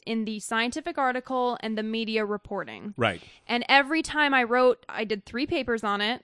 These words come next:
Speaker 1: and every time I pulled a study and did the comparison, there were numerous differences, numerous errors. It was embarrassing.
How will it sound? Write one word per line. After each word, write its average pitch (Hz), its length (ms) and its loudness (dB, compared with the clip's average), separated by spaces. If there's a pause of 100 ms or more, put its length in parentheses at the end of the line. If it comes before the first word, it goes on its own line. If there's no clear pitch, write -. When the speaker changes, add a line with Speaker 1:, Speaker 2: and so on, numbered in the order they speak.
Speaker 1:
and 226 220 0
every 269 340 4
time 277 260 2
I 254 120 4
pulled 247 260 -2
a 254 60 -2
study 226 320 0
and 220 100 -2
did 208 140 -2
the 226 60 -4
comparison, 196 840 -4
there 220 220 0
were 214 380 -2 (480)
numerous 233 560 2
differences, 170 720 -8
numerous 247 560 0
errors. 220 560 2
It 214 80 -2
was 208 180 0
embarrassing. 170 720 -8